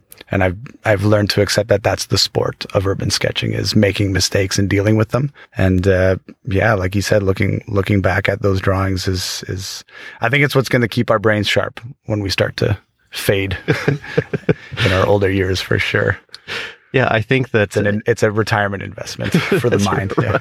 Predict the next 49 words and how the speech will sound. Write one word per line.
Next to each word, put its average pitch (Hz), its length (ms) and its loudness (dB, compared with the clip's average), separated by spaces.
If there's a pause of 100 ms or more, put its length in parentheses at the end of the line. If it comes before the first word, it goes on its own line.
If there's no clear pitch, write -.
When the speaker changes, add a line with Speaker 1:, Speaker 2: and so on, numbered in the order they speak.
Speaker 2:
right. - 240 -6 (920)
I 120 100 0
think 127 200 0
that - 140 0
y-, 131 140 -2 (180)
you 127 240 0
have 143 80 4
a 151 60 4
good 127 160 0
point 120 300 2
about 101 360 2
the, 95 300 0
um, 82 240 -4 (460)
the 107 200 2
idea 107 300 4
that 104 200 2
it 98 100 -2
is, 107 440 2 (120)
um, 92 520 -2 (120)
that 110 160 0
urban 110 200 2
sketching - 300 -2
is 101 100 2
a 95 40 -4
bit 101 140 2
more 101 140 2
forgiving. 104 560 -2 (240)
And, 101 520 2 (280)
you 110 80 2
know, 107 160 4
when 113 640 0
I, 107 460 2 (120)
um, 92 580 -2 (280)
I, 104 180 0
I 98 60 0
had 107 100 2
a 104 60 2
previous 117 320 2
guest 98 280 0
on, 104 140 4
we 104 80 4
were 104 140 4
talking 135 320 0
about 95 180 0
that. 92 200 2
You 98 60 -2
know, 101 120 4
when 104 160 4
I'm 104 280 2